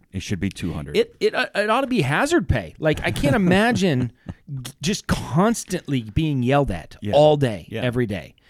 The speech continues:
Speaker 2: That's what their job is. They're
Speaker 1: Yeah.
Speaker 2: just getting yelled at. So it was a whole thing, and, um, we finally figured it out. It took some, it took some finagling 'cause, 'cause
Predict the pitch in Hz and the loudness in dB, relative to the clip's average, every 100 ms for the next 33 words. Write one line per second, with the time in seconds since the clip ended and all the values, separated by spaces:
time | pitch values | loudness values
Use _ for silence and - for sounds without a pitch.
0 | _ - 151 - 175 170 147 117 98 85 | _ -4 -4 -4 -8 -6 -6 -6 -8 -10
1 | 67 - 127 131 120 120 107 101 95 82 | -14 -10 -4 -4 -4 -8 -8 -8 -10 -12
2 | - _ - - - - _ - 170 170 | -16 _ -20 -20 -20 -20 _ -2 2 4
3 | 170 165 151 160 170 - 123 117 117 117 | 4 0 0 0 -2 -2 -4 -2 -4 -6
4 | - 110 110 98 110 110 107 107 - 120 | -8 -6 -6 -6 -4 -4 -4 -6 -6 -6
5 | - 143 147 147 135 - 110 110 104 90 | -6 -2 0 0 0 -2 -2 -2 -4 -6
6 | 87 90 98 - 143 - 120 113 - _ | -6 -8 -8 -8 -8 -6 -6 -8 -12 _
7 | - - _ _ - 139 - 120 - 113 | -14 -14 _ _ -4 -4 -4 -6 -4 0
8 | 117 92 90 98 107 - - - _ - | 0 -2 -4 -4 -4 -6 -14 -20 _ -4
9 | 131 101 | -4 -4